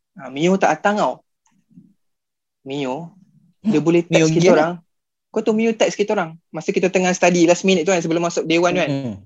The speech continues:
Speaker 1: Mio text. <clears throat>
Speaker 2: Hmm.
Speaker 1: "Eh, eh, korang buat apa kat rumah? Jom kita pergi main bola. Hari ni kan tak ada paper." <laughs> Dia macam, "Eh, Mio,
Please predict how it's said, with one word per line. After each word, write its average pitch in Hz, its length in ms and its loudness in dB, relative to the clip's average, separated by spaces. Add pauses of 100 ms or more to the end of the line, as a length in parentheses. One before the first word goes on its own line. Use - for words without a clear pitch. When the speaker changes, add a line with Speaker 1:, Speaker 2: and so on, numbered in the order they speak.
(200)
Speaker 1:
Mio 151 160 -8
text. - 480 -10
<clears throat> - 60 -8
Speaker 2:
Hmm. 135 420 4 (320)
Speaker 1:
"Eh, 160 400 4 (300)
eh, 165 200 2 (140)
korang 190 240 0
buat 214 100 2
apa 233 80 0
kat 226 140 0
rumah? 240 220 -2
Jom 202 120 -4
kita 233 200 -4
pergi 226 180 -2
main 226 80 -2
bola. 254 320 -2 (160)
Hari 160 160 -4
ni 202 100 -6
kan 247 120 -4
tak 175 100 0
ada 170 60 -6
paper." 185 240 -2 (2250)
<laughs> - 340 -8 (360)
Dia 320 100 -4
macam, 311 220 -4 (1600)
"Eh, 190 220 0
Mio, 247 200 -2